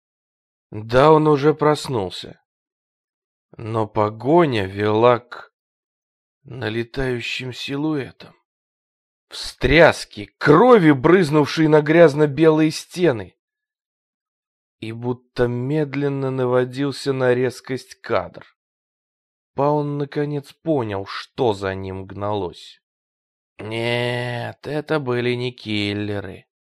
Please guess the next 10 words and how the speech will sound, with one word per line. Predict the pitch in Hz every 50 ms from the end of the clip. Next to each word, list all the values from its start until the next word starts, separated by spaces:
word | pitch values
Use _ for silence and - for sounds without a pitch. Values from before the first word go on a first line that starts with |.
| _ _ _ _ _ _ _ _ _ _ _ _
не | - - - 143 160 156
копы | - - 131 135 135 135 131 131 - 139 139 135
или | 127 123 117
федералы | - - 127 117 120 123 123 120 120 120 117 113 110 110 110
из | 107 104
бюро. | 104 104 113 113 110 104 95 92 95 - _ _ _ _ _ _ _ _ _ _ _ _ _ _ _ _ _ _ _ _ _ _ _ _ _ _
За | - - 98 104 110 113
ним | 113 117 117 113 110 107
гналось | 110 110 113 113 110 110 107 104 101 -
воспоминание. | 107 107 107 - - - 113 113 117 120 120 117 110 101 98 101 98 95 92 90 - -